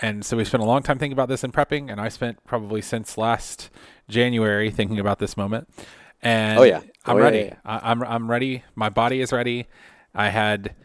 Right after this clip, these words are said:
Speaker 1: two glasses of five dollar Cabernet. No. Yeah, no, Cabernet
Speaker 2: <laughs>
Speaker 1: from Target, and I'm just
Speaker 2: From
Speaker 1: so,
Speaker 2: Target. <laughs>
Speaker 1: I'm so loose. Target's
Speaker 2: I need
Speaker 1: house
Speaker 2: to
Speaker 1: wine. This, this is
Speaker 2: Target's
Speaker 1: gonna,
Speaker 2: house wine.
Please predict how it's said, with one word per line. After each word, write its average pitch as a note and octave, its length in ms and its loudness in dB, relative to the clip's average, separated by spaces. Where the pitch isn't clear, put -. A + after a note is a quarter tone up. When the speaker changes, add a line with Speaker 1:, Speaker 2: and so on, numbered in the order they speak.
Speaker 1:
two C3 160 0
glasses B2 400 2
of A2+ 60 -4
five A#2+ 300 2
dollar A#2 600 -2
Cabernet. A#2+ 680 -2
No. G2+ 280 -8
Yeah, B2 180 4
no, A#2 120 -4
Cabernet G#2+ 420 0
Speaker 2:
<laughs> - 100 -20
Speaker 1:
from G#2+ 460 -2
Target, A#2+ 500 2
and G#2 600 -4
I'm A2 140 -2
just A#2 260 0
Speaker 2:
From A2+ 160 6
Speaker 1:
so, - 0 -
Speaker 2:
Target. - 200 -6
<laughs> - 60 -14
Speaker 1:
I'm G#2 80 -4
so C3+ 260 4
loose. - 540 2
Target's B2+ 400 2
Speaker 2:
I G3+ 60 6
need G3 40 8
Speaker 1:
house G2+ 120 6
Speaker 2:
to - 60 4
Speaker 1:
wine. F#2 300 -2
This, A#2+ 240 -8
this C#3+ 160 -12
is C3+ 80 -8
Speaker 2:
Target's D3+ 240 6
Speaker 1:
gonna, E3+ 60 6
Speaker 2:
house - 120 2
wine. G2+ 180 6